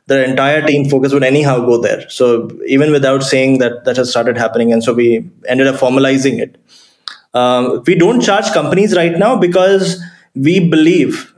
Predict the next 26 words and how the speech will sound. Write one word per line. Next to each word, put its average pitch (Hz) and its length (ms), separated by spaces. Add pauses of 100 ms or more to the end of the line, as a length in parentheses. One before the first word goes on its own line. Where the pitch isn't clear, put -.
uh, 120 500
that 147 480
the 156 100
model 143 380
that 196 120
we 190 120
were 180 120
operating 143 440
in, 147 280
even 135 280
at 139 340
Interview 139 340
Bit, 139 320 (440)
unless 156 420
it 196 120
has 185 200
a 220 60
large 156 400
value 143 420
add 135 560
as 127 140
compared 131 340
to 139 80
the 135 120
agency 131 580
ecosystem, 131 500